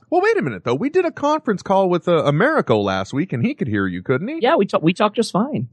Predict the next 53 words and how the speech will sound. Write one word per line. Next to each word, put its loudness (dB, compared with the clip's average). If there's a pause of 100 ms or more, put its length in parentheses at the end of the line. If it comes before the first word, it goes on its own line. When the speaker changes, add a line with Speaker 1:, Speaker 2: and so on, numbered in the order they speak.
Speaker 1:
I -6
don't 0
Speaker 2:
Well, 2
Speaker 1:
know. 0
Speaker 2:
and 2
that 0
was 0
even 2
with 0
the -2 (420)
really 0
bad 2
internet 0
connection. -10 (140)
Speaker 1:
Yeah, -6
that's 2
true. 4
I 6
think -4
we -2
need 0
some -6
confirmation 0
on -6
this. -14 (560)
Speaker 2:
Hmm. 0
Speaker 1:
Let's 2
see 4
if 2
he's 0
talking 0
to -2
his -6
fiancée -4
or -4
not. -12
<laughs> -10 (2250)
Poor 2
guy. 2
It's 0
like, -2
what, -2
two -2
weeks -4
in 0
a 0
row 4
you're 0
harassing 2
me? -8
What -4
the -2
hell? -2